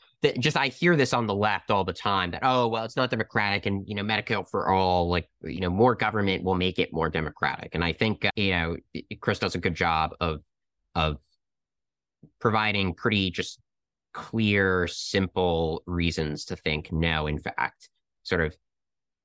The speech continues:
the more explicitly or formally democratic it is, the less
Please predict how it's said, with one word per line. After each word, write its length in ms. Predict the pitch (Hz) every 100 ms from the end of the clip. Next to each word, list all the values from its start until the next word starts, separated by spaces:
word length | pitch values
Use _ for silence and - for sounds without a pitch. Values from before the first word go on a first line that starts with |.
| _
the 180 | 85 92
more 560 | 98 98 98 92 82 _ _ _ _ _ _
explicitly 720 | - - - 110 - - 95
or 60 | 82
formally 580 | - 110 107 98 87 80
democratic 560 | 80 78 - 76 73 82
it 120 | 78
is, 540 | 76 71 69 - - _ _ _ _
the 120 | 95
less 680 | 82 87 76 - - -